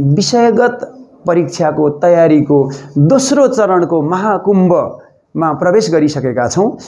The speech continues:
र तपाईँहरूले पहिलो चरणको प्रारम्भिक परीक्षा सम्पन्न गरिसक्नु भएको छ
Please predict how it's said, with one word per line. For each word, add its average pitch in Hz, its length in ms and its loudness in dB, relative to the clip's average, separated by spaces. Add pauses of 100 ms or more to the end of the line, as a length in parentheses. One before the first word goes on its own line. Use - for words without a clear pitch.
(260)
र 220 320 2 (180)
तपाईँहरूले 226 600 2 (1040)
पहिलो 262 340 2
चरणको 196 540 0
प्रारम्भिक 196 600 0
परीक्षा 147 800 -2
सम्पन्न 147 520 0
गरिसक्नु 135 520 2
भएको 180 280 0
छ 196 80 -2